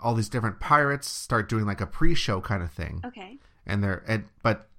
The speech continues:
Speaker 1: it, it, it's all in Mandarin, so I didn't really know what was going on.
Speaker 2: Mm-hmm.
Speaker 1: But, like, they did this for a good ten minutes. Like, it was, you know, a lot of, like, you know, comedy,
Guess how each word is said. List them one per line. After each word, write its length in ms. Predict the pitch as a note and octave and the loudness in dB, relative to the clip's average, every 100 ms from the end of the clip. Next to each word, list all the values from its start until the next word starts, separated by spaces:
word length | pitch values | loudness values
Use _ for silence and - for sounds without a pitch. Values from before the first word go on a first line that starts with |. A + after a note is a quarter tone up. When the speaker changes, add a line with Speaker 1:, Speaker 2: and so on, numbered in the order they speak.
| - - - | -20 -20 -6
Speaker 1:
it, 140 | A#2 | -4
it, 200 | G#2 A2+ A#2 | -2 -4 0
it's 100 | D3 | 4
all 140 | D3 | 6
in 120 | G2+ | 4
Mandarin, 400 | F#2 F#2 G#2+ A#2 | 2 2 0 -2
so 120 | A2+ G2+ | 0 -2
I 80 | F#2 - - | -4 -10 -4
didn't 240 | A2+ A2+ | -2 -2
really 180 | A2 G#2 | -2 0
know 140 | F#2+ F#2+ | 0 0
what 160 | F#2+ | -2
was 100 | F#2+ | -6
going 300 | F2+ F#2+ F2 | -6 -4 -2
on. 420 | E2 E2+ G#2 C#3+ C#3 - | -2 0 0 -2 -6 -18
Speaker 2:
Mm-hmm. 100 | - - - - | -20 -20 -20 0
Speaker 1:
But, 260 | A2 F#2+ - | 2 2 -4
like, 220 | G#2 - | -8 0
they 120 | A#2+ | 0
did 160 | A#2+ D#3+ | 2 -2
this 120 | C#3 | 0
for 120 | G#2+ | -2
a 80 | F2 | 0
good 260 | F#2+ E2+ | 0 -2
ten 340 | - - G2 F#2 | -4 -2 0 0
minutes. 520 | E2 G#2 C#3 - - - _ - - - | 0 -2 -2 -8 -12 -18 _ -20 -12 -4
Like, 140 | G2+ | 0
it 60 | G2 | 0
was, 240 | F#2+ - - - | 0 -4 -12 -4
you 180 | G2+ | -4
know, 140 | F#2+ - | -4 -6
a 80 | G2+ | -2
lot 240 | G2 G2 | 2 4
of, 200 | F#2+ F2 | 2 0
like, 180 | F2+ E2 - G2 | -4 -6 -6 -6
you 60 | |
know, 80 | F2 | -2
comedy, 880 | - - A#2 G2+ G#2 G2 F#2 F#2 F#2 | 0 4 6 6 4 0 -2 -2 -4